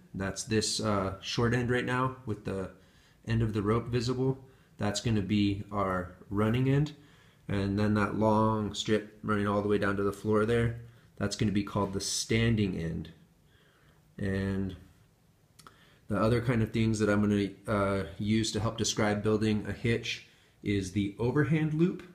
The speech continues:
and the underhand loop. And an overhand loop is when you take the standing end and flip it over the running end.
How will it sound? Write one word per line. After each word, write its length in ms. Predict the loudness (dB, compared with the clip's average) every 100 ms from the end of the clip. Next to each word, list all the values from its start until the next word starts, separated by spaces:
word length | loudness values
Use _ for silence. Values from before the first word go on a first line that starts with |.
| -8
and 220 | -4 -2
the 160 | -2 -2
underhand 580 | 0 2 0 -2 -6 -4
loop. 260 | -6 -6 -12 _ _ _ _ _
And 320 | -2 0 0 -2
an 140 | -2
overhand 640 | 2 4 4 4 4 4
loop 320 | 4 2 0 2
is 260 | 2 2
when 480 | 2 4 4 2 0
you 80 | -2
take 560 | 0 0 0 -2 -8
the 80 | -4
standing 640 | -2 0 2 4 4 4 4
end 300 | 4 4 -4 -18 -20 -20 _
and 180 | -2 -2 0
flip 260 | 0 2
it 320 | 4 2 0 -16 _
over 340 | 0 2 2 2
the 140 | 4
running 380 | 4 2 0 -4
end. 260 | -6 -10